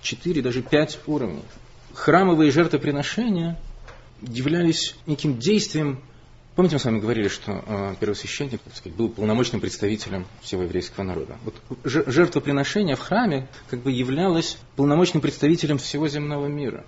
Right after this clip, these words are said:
по-, поскольку в, в, в том, что возносилось на жертвенник, т-, присутствовало по представителю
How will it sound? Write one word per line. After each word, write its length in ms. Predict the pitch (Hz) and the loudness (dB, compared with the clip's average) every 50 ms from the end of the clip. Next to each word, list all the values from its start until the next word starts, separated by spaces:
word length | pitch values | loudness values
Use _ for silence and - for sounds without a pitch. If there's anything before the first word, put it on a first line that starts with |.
| - - - | -20 -12 -10
по-, 80 | 117 | -6
поскольку 960 | 113 - 127 - - - 143 135 131 135 - - 135 135 131 127 123 123 120 117 | -4 -2 -2 -2 0 2 2 2 2 0 -2 2 4 4 6 6 4 4 2 0
в, 160 | 120 - - - - | -2 -8 -12 -14 -12
в, 380 | 110 107 107 107 - - - | -10 -10 -10 -12 -12 -14 -6
в 40 | - | 0
том, 160 | - 156 135 | 2 4 4
что 140 | - - 123 | 4 2 0
возносилось 680 | 101 110 101 113 120 120 - - 139 120 104 98 - | 0 2 2 0 0 0 -2 -2 -4 -2 -2 -4 -2
на 120 | 113 110 107 | -4 -2 0
жертвенник, 440 | 139 190 180 - - 127 123 - - | 0 -2 -2 -2 -4 -4 -6 -6 -6
т-, 160 | - - 113 | -8 -8 -6
присутствовало 560 | - - 120 - - 165 160 - 131 131 123 | -2 -2 0 2 2 2 2 4 4 4 4
по 120 | - - 131 | 4 2 2
представителю 880 | 107 123 113 - - - 120 117 120 202 104 104 - 135 135 147 147 | 2 2 0 0 0 2 2 4 4 2 0 0 0 0 0 0 0